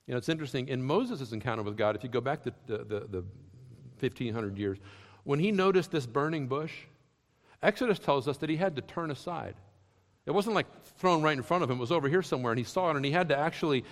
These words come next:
kind of break routine and go out of his way to examine what was going on with this bush. And only after he did that did he hear God calling his name. Do you think that in the midst of this Christmas season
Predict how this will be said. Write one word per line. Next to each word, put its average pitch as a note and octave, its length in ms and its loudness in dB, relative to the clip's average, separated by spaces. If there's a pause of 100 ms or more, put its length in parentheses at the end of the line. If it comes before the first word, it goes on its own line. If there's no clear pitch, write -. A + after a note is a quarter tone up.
(160)
kind E3 220 2
of B2 220 -4
break D3+ 280 4
routine D3+ 600 0
and B2+ 160 -2
go B2+ 120 2
out E3 160 4
of D#3+ 60 -4
his C3 140 0
way D#3+ 160 0
to C3 140 -2
examine A#2+ 500 0
what C3 80 -4
was B2+ 100 -4
going A#2 260 0
on F#2+ 140 -2
with G2+ 120 -6
this A2+ 120 -6
bush. D#3 400 -4 (220)
And D3 160 0
only A3+ 320 4
after E3+ 280 2
he D#3 140 4
did C3 300 -2
that F#3+ 420 2 (240)
did F3 100 2
he G3 80 2
hear D#3+ 180 2
God B2+ 280 2
calling G#2+ 300 -4
his A#2 160 -8
name. D3 340 -8 (1900)
Do C#3+ 100 0
you B3+ 120 4
think G#3 460 4
that D#3+ 160 6
in F3 120 2
the D#3+ 100 2
midst F3+ 340 2
of F#3 100 4
this F3+ 140 2
Christmas F#3+ 400 2
season B2+ 580 -4